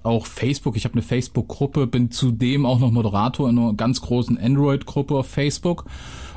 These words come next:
Und, ähm, ja, hab hier und da noch so ein paar kleinere Projekte, wo ich halt mitwirke.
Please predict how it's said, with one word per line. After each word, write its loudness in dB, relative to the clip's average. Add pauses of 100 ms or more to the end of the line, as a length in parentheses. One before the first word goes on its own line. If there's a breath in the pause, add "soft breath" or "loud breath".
(140 loud breath)
Und, 4
ähm, 4
ja, 2
hab 0
hier 2
und 4
da 2
noch 2
so -2
ein 0
paar 0
kleinere 0
Projekte, 0
wo 4
ich 0
halt -2
mitwirke. 2